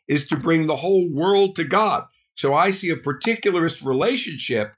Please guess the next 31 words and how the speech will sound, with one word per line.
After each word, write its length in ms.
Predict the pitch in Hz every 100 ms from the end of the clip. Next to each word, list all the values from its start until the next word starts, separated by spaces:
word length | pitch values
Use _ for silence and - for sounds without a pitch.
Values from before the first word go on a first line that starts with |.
| _ _ _ _
which 200 | 127 156
in 100 | 156
fact 300 | 135 175 175
has 240 | 170 151 139
universalist 920 | 165 175 143 226 262 185 165 147 143
implications. 880 | 147 143 139 143 151 151 85 90 - _ _ -
The 80 | 123
universalist 720 | 165 180 175 233 - 202 143
implications 680 | 160 - 135 151 156 135 120
are 60 |
not 280 | 123 139 147
that 140 | 135 123
Israel 440 | 139 139 131 113
is 140 | 107
better 380 | 87 127 202 277
than 180 | 196 127
the 120 | 110
other 200 | 107 104
nations, 480 | 101 95 - 143 - _ _ -
but 120 | 147
they 180 | 160 160
are 140 | 160
the 100 | 151
means 400 | 147 180 262 226
by 200 | - 151
which 300 | 147 156 -
God 340 | 151 151 151 135
reaches 480 | 196 262 - 160
the 120 | 147 131
other 180 | 123
nations 440 | 117 113 110 131